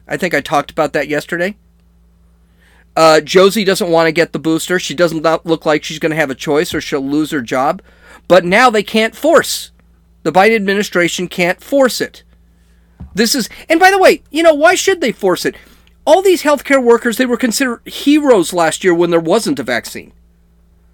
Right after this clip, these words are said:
Now that maybe thirty, forty percent don't want to take the vaccine, now they're, they're villains and they should all lose their jobs? What was that? Remember they had the nurses dancing on Twitter and crap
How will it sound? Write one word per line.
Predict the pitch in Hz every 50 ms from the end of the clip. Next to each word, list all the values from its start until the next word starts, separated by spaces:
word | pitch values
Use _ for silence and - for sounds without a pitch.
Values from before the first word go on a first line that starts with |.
| _ _ _ _ _ _ _
Now | 151 165 190 214 247 269 277
that | 254 247 208 165 160 - _ _ _ _ _
maybe | - 180 196 202 202 202 208 190 202 196 185 170 147 - _ _ _ _ _
thirty, | - - 220 240 233 254 247
forty | 202 - 233 214 214 233 233
percent | 208 - 214 - - 220 202 214 - 160
don't | 160 180 202 175
want | 185 190 190 185 -
to | 190 170
take | - 185 180 190 202 -
the | 220 190
vaccine, | 214 208 214 214 - - - 226 226 240 247 185
now | 165 170 190
they're, | 202 202 202 190 175 160 -
they're | 185 170 156
villains | 135 139 170 185 208 220 233 240 202
and | 196 165
they | 160 156
should | - - 165 160
all | 160 180 185
lose | 185 208 214 -
their | 202 147
jobs? | 127 - - 117 127 185 262 254 - - _ _ _ _ _ _ _ _ _ _ _ _ _ _ _ _ _ _ _ _ - - - _
What | 226 254 302 403
was | 392 330 285
that? | 294 226
Remember | 220 262 320 370 392 403 415 403 330
they | 269 - 254 254 214
had | 240 262 240
the | 240
nurses | 233 196 196 233 269 233 - 294 285 269 233 196
dancing | - 202 202 226 247 - - 262 262 247
on | 226 196 151
Twitter | - - - 165 175 240 269 285 277 285
and | 294 311 -
crap | - - 285 285 294 311 311 -